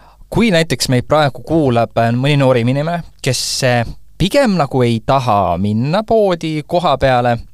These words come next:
äh, mõtleb, et tahaks ikkagi midagi proovida, e-poest tellida, siis mis sinu soovitus näiteks tootekategooria mõttes võiks olla, et, et mis need esimesed, äh, esimesed tooted võiksid olla, mida nad võiksid kasutada, kas nad on siis mingisugused väiksed asjad või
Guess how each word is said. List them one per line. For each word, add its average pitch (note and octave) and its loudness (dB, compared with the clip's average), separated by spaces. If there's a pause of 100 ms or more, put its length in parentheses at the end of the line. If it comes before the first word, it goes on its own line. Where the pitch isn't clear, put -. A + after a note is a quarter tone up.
(200)
äh, A2+ -6
mõtleb, A#2 -6
et G2+ -8
tahaks G#3 -6
ikkagi G#2+ -12
midagi G#2 -10
proovida, B3 -4 (240)
e-poest C3 -2
tellida, G3+ -4 (340)
siis - -8
mis C#3+ -2 (160)
sinu E3 -2
soovitus B2+ -2
näiteks - -10 (160)
tootekategooria A2 -2
mõttes F#2+ -10
võiks F#2+ -8
olla, G#2+ -2
et, - -12
et B2 -8
mis D#3+ -2
need A#2+ -6
esimesed, G#2+ -4 (160)
äh, F#2+ -2 (720)
esimesed C3 -4
tooted A#2+ -2
võiksid A#2 -4
olla, G2+ 0
mida G#2+ -2
nad F#2 -8
võiksid G#2+ -8
kasutada, G2 -4
kas F#2 -8
nad - -8
on G#2+ -2
siis F#2 -12
mingisugused F2+ -14
väiksed D#3+ -2
asjad E3 -2
või F2 -12